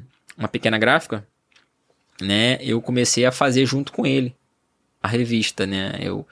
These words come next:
a gente começou a comprar máquina junto, então eu dividia. Eu,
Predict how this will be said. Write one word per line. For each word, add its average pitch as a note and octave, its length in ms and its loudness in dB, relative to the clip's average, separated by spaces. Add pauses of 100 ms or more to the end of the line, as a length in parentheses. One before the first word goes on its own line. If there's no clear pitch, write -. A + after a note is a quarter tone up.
(260)
a - 80 -6
gente G#2 180 -2
começou A2+ 260 2
a - 20 2
comprar A#2 340 0
máquina A#2+ 420 0
junto, D#3 420 -2 (400)
então B2 240 0
eu C#3 60 0
dividia. C3 540 0
Eu, A#2 200 0